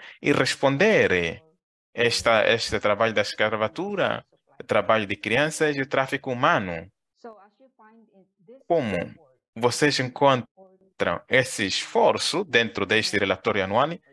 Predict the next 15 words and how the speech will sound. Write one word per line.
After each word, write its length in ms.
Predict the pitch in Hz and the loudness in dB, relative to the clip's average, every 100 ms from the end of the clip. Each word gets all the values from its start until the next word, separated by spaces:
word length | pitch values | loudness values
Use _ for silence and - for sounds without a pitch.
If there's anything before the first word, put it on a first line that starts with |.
| _ _ _ | _ _ _
encontram 680 | - 131 - 196 180 156 117 | -6 -6 0 2 2 -2 -2
muitas 420 | 123 175 156 123 | -2 -2 0 0
pessoas 460 | - 113 - 127 113 | -2 -4 0 0 0
a 60 | 107 | -2
nível 320 | 120 110 95 | -2 -2 -2
global. 520 | 95 98 107 87 82 73 _ - 190 _ _ _ _ _ | -2 -2 0 0 -4 -14 _ -20 -20 _ _ _ _ _
No 200 | 123 120 | -2 2
ano 320 | 127 113 98 87 | 4 2 -2 -2
dois 300 | 113 110 101 | 0 0 0
mil 220 | 117 107 | -4 -4
e 80 | 98 | -2
vinte 240 | 117 117 | -4 -4
e 40 | |
dois, 360 | 110 135 165 - - _ | -2 0 0 -2 -10 _
demonstra 1080 | 120 127 127 175 220 214 - 131 123 120 | -2 0 2 2 2 0 -2 2 2 2